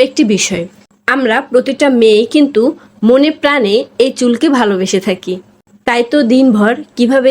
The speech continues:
চুলকে ভালো রাখা যায়, কিভাবে চুলের যত্ন নেব, কি করলে আমাদের চুল লম্বা হবে, এইগুলো নিয়েই ভাবতে থাকি।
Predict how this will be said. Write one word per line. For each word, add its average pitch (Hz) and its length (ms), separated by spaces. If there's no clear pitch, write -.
চুলকে 247 280
ভালো 220 200
রাখা 208 380
যায়, 214 160
কিভাবে 254 340
চুলের 262 320
যত্ন 226 280
নেব, 190 160
কি 285 120
করলে 294 280
আমাদের 214 380
চুল 262 220
লম্বা 240 280
হবে, 226 300
এইগুলো 254 320
নিয়েই 302 320
ভাবতে 208 300
থাকি। 196 340